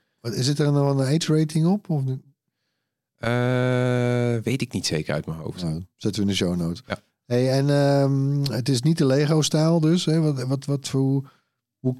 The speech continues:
Speaker 1: kinderlijk ziet het eruit, zeg maar?
Speaker 2: Ja, het is echt best wel realistisch. Het is prachtig gemaakt ook, heel gedetailleerd. Het is echt als, ja, alsof je in de film stapt.
Speaker 1: Wauw.
Speaker 2: Ze hebben heel veel dingen van de film nagemaakt. Je kan dus echt ook van, ja, je gaat dan ook, weet je wel, dan, dan zit je in zo'n, in zo'n,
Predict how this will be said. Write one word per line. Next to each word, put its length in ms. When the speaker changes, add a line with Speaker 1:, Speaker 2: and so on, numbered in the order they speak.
Speaker 1:
kinderlijk 420
ziet 220
het 140
eruit, 260
zeg 200
maar? 120
Speaker 2:
Ja, 60
het 120
is 80
echt 140
best 140
wel 120
realistisch. 500
Het 100
is 20
prachtig 360
gemaakt 400
ook, 180
heel 200
gedetailleerd. 600
Het 100
is 100
echt 240
als, 140
ja, 200
alsof 240
je 80
in 60
de 60
film 240
stapt. 340
Speaker 1:
Wauw. 120
Speaker 2:
Ze 60
hebben 180
heel 160
veel 120
dingen 240
van 100
de 60
film 240
nagemaakt. 540
Je 60
kan 140
dus 120
echt 200
ook 240
van, 200
ja, 160
je 120
gaat 180
dan 160
ook, 180
weet 180
je 60
wel, 80
dan, 180
dan 160
zit 180
je 120
in 100
zo'n, 240
in 120
zo'n, 260